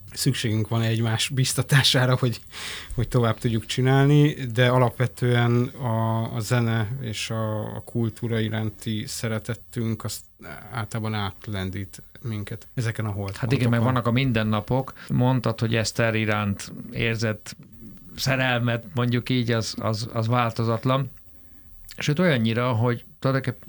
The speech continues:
Speaker 2: azt mondtad, hogy bele se vágtál volna ebbe az egész projektbe, ha nem találkozol Eszterrel.
Speaker 1: Ez így van,
Speaker 2: Ez,
Speaker 1: vagy nem
Speaker 2: ez,
Speaker 1: ebben a formában, vagy nem akkor és ott. De ez engem régóta foglalkoztatott, a, a,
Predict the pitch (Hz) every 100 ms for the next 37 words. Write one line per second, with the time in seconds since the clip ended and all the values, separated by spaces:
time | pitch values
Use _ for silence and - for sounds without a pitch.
0 | 135 - 117 104 - 104 117 101 110 101
1 | 92 - 95 92 92 90 87 92 92 90
2 | 92 - - 90 85 107 107 98 - 104
3 | 92 - 85 82 - 98 90 92 - 110
4 | 104 107 98 - _ _ - 151 139 135
5 | 117 123 127 123 127 139 135 131 131 127
6 | - 139 127 131 120 123 123 120 120 120
7 | - - 120 113 110 - 117 107 - -
8 | - - - 117 123 123 123 120 135 123
9 | 123 123 151 143 127 120 - 120 117 113
10 | 127 - 120 - 127 131 - 117 113 113
11 | 117 131 117 113